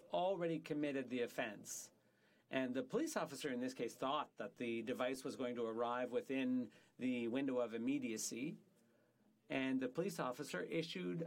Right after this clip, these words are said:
a valid order at that point, believing that the device would arrive within a reasonable time.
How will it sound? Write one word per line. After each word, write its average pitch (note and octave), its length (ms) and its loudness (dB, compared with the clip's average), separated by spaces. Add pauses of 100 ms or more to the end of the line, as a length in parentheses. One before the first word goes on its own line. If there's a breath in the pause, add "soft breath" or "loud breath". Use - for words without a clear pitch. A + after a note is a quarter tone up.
a C#3 120 -2
valid D3+ 460 0
order C#3+ 320 2
at A2+ 160 -2
that A#2+ 200 -2
point, A#2+ 300 -2
believing F3+ 400 2
that D#3 180 2
the C#3+ 80 -2
device C3 340 0
would D#3 180 2
arrive G#2 460 -2
within B2 360 0
a B2 40 0
reasonable A#2+ 440 0
time. G2+ 400 -6